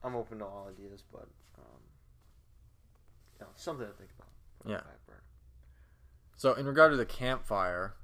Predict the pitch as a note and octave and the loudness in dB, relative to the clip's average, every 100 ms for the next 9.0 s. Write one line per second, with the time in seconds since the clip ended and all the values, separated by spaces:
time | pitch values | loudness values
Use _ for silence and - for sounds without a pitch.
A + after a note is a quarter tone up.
0 | - - G2+ - G2+ G#2 G#2+ G#2 G2+ G2 | -14 -10 -10 -8 -6 -4 -4 -4 -4 -6
1 | F#2+ G#2+ - - - - - G2+ F#2+ F2+ | -8 -10 -12 -20 -20 -18 -6 -4 -4 -6
2 | F#2+ - - F#2+ F#2+ F#2 F#2 G2+ - - | -12 -14 -12 -8 -8 -8 -10 -12 -16 -20
3 | - - - - - - - - G2 F#2 | -20 -20 -20 -20 -20 -20 -18 -6 -4 -4
4 | F#2 F2+ F2+ - - - - - - - | -4 -8 -12 -18 -20 -20 -20 -20 -20 -16
5 | - - - - - - - - - - | -16 -16 -20 -20 -20 -20 -20 -20 -20 -2
6 | A#2+ B2+ C3+ C#3 C#3+ B2+ - - - - | 4 6 6 4 2 -6 -16 -18 -16 -16
7 | - - A#2 - C3 A#2+ A#2 A2 A#2+ A2+ | -14 -14 -10 -6 -4 -4 -4 -2 0 0
8 | G#2+ A2 G#2 - A2 - G2+ - G2 | 2 2 2 0 -4 -4 -8 -6 -8